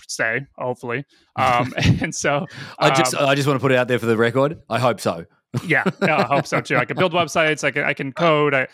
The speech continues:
Speaker 1: I can do all those things, which is super fun. I've been coding since, you know, I was ten, um, which is great. And, um, but crypto was a hard barrier to entry for me. Like, I had
Speaker 2: It's,
Speaker 1: to
Speaker 2: it's for somebody that's not as technically inclined as you, mate. Like, don't get me wrong,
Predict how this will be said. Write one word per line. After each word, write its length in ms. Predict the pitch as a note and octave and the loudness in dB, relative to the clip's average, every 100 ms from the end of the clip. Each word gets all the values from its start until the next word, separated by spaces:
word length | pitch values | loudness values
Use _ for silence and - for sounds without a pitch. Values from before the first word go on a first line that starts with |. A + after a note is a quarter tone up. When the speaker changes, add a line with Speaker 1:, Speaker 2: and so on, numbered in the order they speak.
| - - | -10 -8
Speaker 1:
I 60 | D3+ | -6
can 140 | D3+ | -2
do 100 | D#3+ | 2
all 100 | D#3+ | 2
those 200 | D3 C#3 | 0 -2
things, 420 | C#3 B2+ B2+ A#2 | -2 -2 -6 -10
which 160 | C3 - | -12 -10
is 220 | A2+ - | -12 -12
super 240 | - D3 C3+ | -10 -10 -4
fun. 240 | C3+ B2+ | -2 0
I've 80 | A#2+ | -2
been 100 | B2+ | -4
coding 300 | - C#3 B2 | -4 -4 -4
since, 240 | - - | -10 -14
you 80 | B2+ | -8
know, 80 | A#2 | -6
I 20 | |
was 140 | A2 - | -6 -6
ten, 400 | - A2+ G#2+ A2 _ - - | -4 -4 -4 -14 _ -20 -8
um, 340 | - A#2 A2+ B2 | -2 -2 -2 -8
which 180 | B2+ | -12
is 80 | - | -10
great. 320 | - A2+ G#2+ - - _ - | -6 -4 -4 -10 -20 _ -6
And, 460 | B2+ A#2+ A#2 A2 _ _ | -2 -2 -4 -10 _ _
um, 460 | - B2+ A#2+ A2+ A#2 _ | -2 0 2 0 -6 _
but 260 | E3+ E3+ - | 0 0 -4
crypto 280 | - A3+ C4 | -4 -2 0
was 180 | F#3+ C3+ | 0 -2
a 60 | B2 | -2
hard 240 | C3 A2+ | -2 0
barrier 320 | B2+ A2+ A2 | 0 0 -2
to 100 | A2 | -4
entry 260 | A#2 - A2+ | -6 -8 -12
for 100 | A#2+ | -14
me. 220 | A2 A2+ - | -16 -20 -6
Like, 180 | D3+ C3+ | -4 0
I 120 | D3 | 0
had 100 | D#3 | 2
Speaker 2:
It's, 140 | D3 | 0
Speaker 1:
to 120 | D3 D3+ | 0 -4
Speaker 2:
it's 140 | - | -2
for 120 | C#3 | 0
somebody 360 | C3+ C#3+ C#3 B2 | 0 0 0 -2
that's 220 | A2+ - | -2 0
not 180 | C3 C#3+ | 0 0
as 100 | A2+ | -2
technically 460 | C3 A#2 A#2+ A2+ | -2 -4 -2 -2
inclined 400 | G#2+ G#2+ - G#2+ | -2 -2 -2 -2
as 100 | G2 | -4
you, 100 | A2+ | -4
mate. 200 | G#2+ G2 | -4 -4
Like, 200 | G2+ G2 - - _ - | -4 -6 -8 -20 _ -2
don't 200 | C3+ B2 | 0 0
get 120 | C#3 | -4
me 100 | A2+ | -2
wrong, 260 | A#2+ A2 | -2 -2